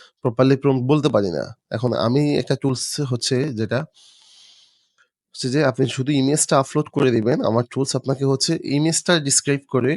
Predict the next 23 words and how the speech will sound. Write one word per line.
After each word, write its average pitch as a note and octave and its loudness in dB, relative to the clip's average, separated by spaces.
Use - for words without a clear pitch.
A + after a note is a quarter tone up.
ইমেজটার A#2+ 0
প্রম্পট C#3+ 2
আপনাকে A#2+ 0
দিয়ে A2+ 0
দিবে। D#2 -4
যেমন, D3 2
আহ, G#2+ 2
আমি A#2 0
যদি, A#2 0
আহ, F#2+ -2
এআই A#2 2
ইমেজ A2 0
লিখে A2+ 0
কোথাও A2+ -2
সার্চ - -6
করি, G#2+ -6
আমি G#2+ -8
Facebook-এ A2 -2
ভালো A2 2
পাচ্ছি B2 0
না। A2+ 2
এআই A2+ -4
ইমেজ। G2 -6